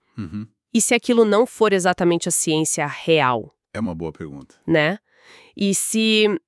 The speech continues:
Speaker 2: hum, em vez disso, for só uma, uma versão editada, tipo um resumo,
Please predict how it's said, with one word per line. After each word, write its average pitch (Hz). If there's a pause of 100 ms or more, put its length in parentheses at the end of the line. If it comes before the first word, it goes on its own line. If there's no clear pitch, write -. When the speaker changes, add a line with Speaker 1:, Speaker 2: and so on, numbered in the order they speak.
(120)
Speaker 2:
hum, 185 (100)
em 196
vez 180
disso, 175
for 180
só 202
uma, 220
uma 196
versão 220 (120)
editada, 165
tipo 220
um 214
resumo, 165